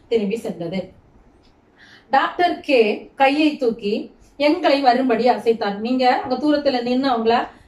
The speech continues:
வாங்க" அப்படின்னு கூப்பிட்டாரு. அப்போ இந்த ஜெயமோகனும் பிற அந்த கூட போனவங்களும் ஓடைக்குள்ள போனாங்க. வன காவலர்கள் பின்னால் தங்கிவிட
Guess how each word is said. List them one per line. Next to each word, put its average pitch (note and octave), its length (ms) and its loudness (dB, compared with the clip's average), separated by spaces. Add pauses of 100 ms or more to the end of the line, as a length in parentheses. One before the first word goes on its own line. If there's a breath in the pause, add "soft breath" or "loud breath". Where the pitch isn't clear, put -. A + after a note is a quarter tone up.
வாங்க" B3+ 460 2
அப்படின்னு A3+ 280 -4
கூப்பிட்டாரு. G3+ 460 -8 (380 soft breath)
அப்போ D4 600 -2
இந்த B3+ 320 0
ஜெயமோகனும் A#3 720 -2 (180)
பிற C#4 460 0
அந்த A#3 360 0 (160)
கூட D4 200 2
போனவங்களும் B3+ 720 0
ஓடைக்குள்ள A3 460 -2
போனாங்க. G3+ 460 -4 (640 soft breath)
வன D4 280 2
காவலர்கள் B3+ 680 0
பின்னால் C#4 440 -2
தங்கிவிட A3+ 680 -2